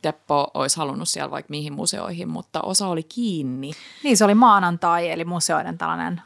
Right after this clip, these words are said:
Speaker 1: Joo.
Speaker 2: kiinniolopäivä. Ja sit siellä oli myös, äh, sitä se harmitteli tosi paljon, Jeff Koonsin näyttely oli tulossa sinne, eli siellä oli just tällainen vaihtohetki,
Speaker 1: Yes.
Speaker 2: jo-, joka kesti siis ilmeisesti pari viikkoa, koska tämä on valtava näyttely, niin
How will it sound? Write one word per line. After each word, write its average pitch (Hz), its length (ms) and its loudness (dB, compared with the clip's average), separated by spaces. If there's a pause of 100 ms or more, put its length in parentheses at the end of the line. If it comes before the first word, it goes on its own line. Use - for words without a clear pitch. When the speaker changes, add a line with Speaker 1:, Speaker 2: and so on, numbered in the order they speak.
(140)
Speaker 1:
Joo. 208 560 2
Speaker 2:
kiinniolopäivä. 175 1000 2
Ja 196 100 2
sit 190 180 2
siellä 180 160 4
oli 180 120 2
myös, 180 380 2 (640)
äh, 175 320 6
sitä 180 280 4
se 170 140 2 (320)
harmitteli 180 520 2
tosi 175 260 2
paljon, 170 320 0
Jeff 190 200 4
Koonsin 175 460 0
näyttely 170 440 2
oli 175 180 0
tulossa 240 380 2
sinne, 196 240 4
eli 175 100 4
siellä 170 160 4
oli 175 100 2
just 180 180 -2
tällainen 170 240 4
vaihtohetki, 185 1000 2
Speaker 1:
Yes. 180 380 2 (140)
Speaker 2:
jo-, 180 260 8
joka 185 240 6
kesti 185 380 2
siis 165 220 -2
ilmeisesti 165 380 -2
pari 180 300 4
viikkoa, 190 480 2
koska 180 200 -4
tämä 165 120 0
on 165 60 -4
valtava 175 420 4
näyttely, 175 580 0
niin 202 280 -4